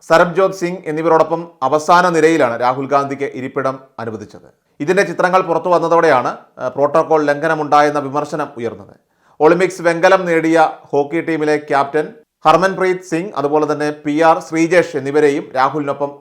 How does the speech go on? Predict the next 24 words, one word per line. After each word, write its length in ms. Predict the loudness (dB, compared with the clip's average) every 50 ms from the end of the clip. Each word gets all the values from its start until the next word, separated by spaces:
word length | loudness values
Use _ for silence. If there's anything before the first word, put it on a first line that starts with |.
| -6 -4
കാണാമായിരുന്നു. 600 | -2 0 0 -2 -2 -4 -8 -12 -14 -20 -20 _ -6
മുൻനിരയിൽ 480 | -4 -2 0 2 4 4 4 4 2 -2 -6 -10 -6 -4
കേന്ദ്രമന്ത്രിമാരായിട്ടുള്ള 880 | -4 -2 -2 -2 -2 -2 -2 0 0 2 4 4 4 4 2 -2 -4 -4
നിർമ്മലാ 240 | -4 -2 0 0 0
സീതാരാമൻ, 640 | 0 -2 -6 -4 -2 0 0 0 0 0 -2 -4 -8 -10 -14 _ _ _ _ _ -8
ശിവരാജ് 300 | -2 2 2 2 2 0
സിംഗ് 160 | -6 -8 -4
ചൗഹാൻ, 360 | -2 -2 -2 0 0 0 0 0 -2 -10 _ _ _ _ _ -6
അമിത്ഷാ, 380 | -4 -4 -4 -4 -2 0 0 0 0 -2 -8 -20 _ _ _ _ -2
എസ് 200 | 0 0 0 2 2
ജയശങ്കർ 500 | 4 4 4 2 0 0 0 0 0 -2 -2 -6
എന്നിവർ 300 | -10 -8 -4 -4 -4 -4 -4 -6
ഉണ്ടായിരുന്നു. 460 | -6 -6 -6 -6 -8 -12 -18 -20 _ _ _ _ _ 2
ക്യാബിനറ്റ് 400 | 4 4 4 4 0 -2 -2 -4 -4
മന്ത്രിയുടെ 520 | -4 -2 0 0 2 2 2 0 0 -2 -2
പദവിക്ക് 360 | -2 0 0 -2 -2 -4 -6 -6
തുല്യമായ 400 | -2 -2 0 0 2 2 2 0 0 -2
പദവി 260 | -4 -4 -4 -6 -10 -10 -6
ലോക്സഭയിലെ 520 | -4 -4 -4 -6 -4 -4 -2 0 0 0 -2
പ്രതിപക്ഷ 320 | -2 -4 -4 -4 -6 -6 -6
നേതാവിനുണ്ടെങ്കിലും 800 | -6 -4 -2 0 2 2 0 0 -4 -4 -6 -6 -6 -8 -10 -12 -14 _ _ _ _ _ _ _ -4
പിൻനിരയിലാണ് 640 | -4 -2 -2 0 0 2 2 2 2 0 0 -2 -6 -10 -16 -16 _
സീറ്റ് 360 | -10 -10 -8 -8 -8 -8 -8 -8
അനുവദിച്ചത്. 500 | -10 -10 -10 -10 -12 -16 -18 -20 -20